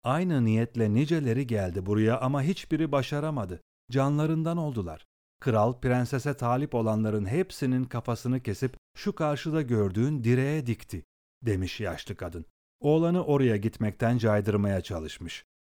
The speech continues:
Fakat oğlan inat etmiş. "Öyleyse ya bana da aynısını yapacak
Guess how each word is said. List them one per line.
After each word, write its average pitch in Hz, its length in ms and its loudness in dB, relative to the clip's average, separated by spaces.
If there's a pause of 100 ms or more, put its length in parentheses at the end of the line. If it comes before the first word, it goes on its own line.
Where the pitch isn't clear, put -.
Fakat 107 300 0
oğlan 104 420 2
inat 117 360 2
etmiş. - 440 -10 (320)
"Öyleyse 123 460 2
ya 120 280 0
bana 117 260 2
da 110 140 2
aynısını 92 500 -4
yapacak 101 560 -4